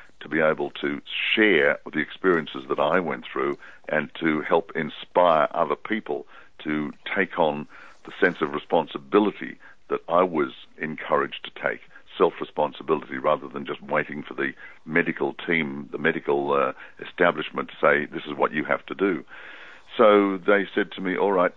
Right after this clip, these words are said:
um, no, we, we agree with you, no chemotherapy, but we want you to have radiotherapy." So I had to sort of think long and hard about this, and in the end, I did a lot of research. I went along and went to the hospitals and whatever, and I was able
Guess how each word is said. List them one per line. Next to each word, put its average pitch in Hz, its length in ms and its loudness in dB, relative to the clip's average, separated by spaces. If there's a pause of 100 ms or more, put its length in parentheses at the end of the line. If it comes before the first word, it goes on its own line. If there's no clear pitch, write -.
(100)
um, 82 560 2
no, 90 400 4
we, 98 300 0
we 82 360 -6
agree 82 380 0
with 90 220 -4
you, 101 180 0
no 90 220 -2
chemotherapy, 87 840 -2 (100)
but 85 360 0
we 82 140 -6
want 85 300 -4
you - 60 -8
to - 60 -4
have 76 160 -2
radiotherapy." 80 880 -4 (540)
So 90 140 4
I 92 60 6
had 95 100 -4
to - 160 -14
sort 82 140 2
of - 80 -8
think 80 220 -6
long 78 200 -2
and 69 100 -8
hard 76 240 -2
about 76 260 -6
this, 69 140 -8 (160)
and 71 300 -6
in 87 160 0
the 85 160 2
end, 71 280 -2 (140)
I 71 320 2 (460)
did 78 140 4
a 76 40 2
lot 80 240 4
of 69 120 0 (260)
research. 80 560 0
I 76 60 2
went 73 220 -2
along 76 240 0
and 71 380 -10
went 71 140 -6
to 69 80 -6
the 65 80 -2
hospitals 73 520 -4
and 73 100 -10
whatever, 69 360 -2 (340)
and 71 280 -2
I 73 120 2
was 73 180 0
able 78 360 2